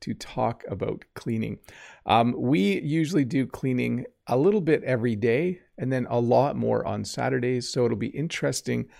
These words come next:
to find out from all of you when you do your cleaning. And if you're wondering what I mean by cleaning, I'm talking about cleaning your house or cleaning your apartment. Um, so that's going to be the focus of today's English lesson.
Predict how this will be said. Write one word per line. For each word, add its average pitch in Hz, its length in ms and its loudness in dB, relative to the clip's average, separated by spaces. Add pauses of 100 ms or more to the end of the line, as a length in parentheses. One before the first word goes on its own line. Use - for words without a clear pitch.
(340)
to - 100 -8
find 113 360 0
out 113 160 0
from - 180 -4
all 107 220 0
of 95 120 -4
you 101 220 -2
when 110 400 0
you 117 280 2
do 104 260 -2
your 98 280 0
cleaning. 101 520 -6 (520)
And 117 180 2
if 117 120 0
you're 131 100 6
wondering 143 500 4
what 127 160 6
I 117 100 6
mean 120 280 2
by 98 200 2
cleaning, 165 640 -4
I'm 110 180 -4
talking 156 420 0
about 120 340 2
cleaning 175 440 0
your 110 120 0
house 131 520 -2 (420)
or 104 120 -2
cleaning 123 500 -2
your 101 320 -2
apartment. - 560 -6 (720)
Um, 110 220 -4
so 120 180 -2
that's 123 300 0
going 123 240 0
to 110 60 -2
be 113 100 0
the 107 120 -2
focus - 500 -2
of 101 240 -6
today's 107 420 -6
English 143 320 -2
lesson. 139 400 0